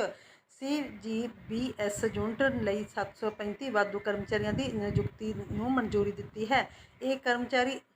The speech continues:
ਇਹ ਕਰਮਚਾਰੀ ਇਮਾਰਤ ਇੱਕ ਪੁਆਇੰਟ ਦੋ ਅਤੇ ਤਿੰਨ ਦੀ ਰਾਖੀ ਕਰਨਗੇ। ਉਹਨਾਂ ਕਿਹਾ ਹੈ ਕਿ ਜਿਵੇਂ ਜਿਵੇਂ ਸੀ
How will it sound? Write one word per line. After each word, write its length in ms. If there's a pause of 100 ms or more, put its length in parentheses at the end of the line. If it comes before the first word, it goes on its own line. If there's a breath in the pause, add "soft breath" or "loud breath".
(220)
ਇਹ 200
ਕਰਮਚਾਰੀ 460
ਇਮਾਰਤ 560
ਇੱਕ 300
ਪੁਆਇੰਟ 320
ਦੋ 360
ਅਤੇ 180
ਤਿੰਨ 540
ਦੀ 180
ਰਾਖੀ 320
ਕਰਨਗੇ। 380
ਉਹਨਾਂ 340
ਕਿਹਾ 180
ਹੈ 140
ਕਿ 140
ਜਿਵੇਂ 360
ਜਿਵੇਂ 300
ਸੀ 400